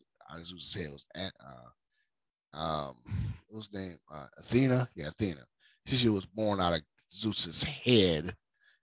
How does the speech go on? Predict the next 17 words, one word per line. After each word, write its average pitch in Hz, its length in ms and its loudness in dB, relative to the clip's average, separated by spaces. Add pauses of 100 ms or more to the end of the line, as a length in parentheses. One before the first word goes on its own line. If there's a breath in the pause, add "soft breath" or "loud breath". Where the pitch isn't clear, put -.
(140)
and, 92 260 2
um, 78 500 0
<laughs> - 1120 4
and 95 160 2
she, 113 400 2
and 98 120 -6
she 101 120 2
was 92 100 -4
fully 92 240 -6
grown. 95 340 -10
But 82 120 -4
in 90 60 -8
actuality, 92 580 0
he 110 200 2
didn't 98 300 0
birth 123 300 6
her. 78 240 -4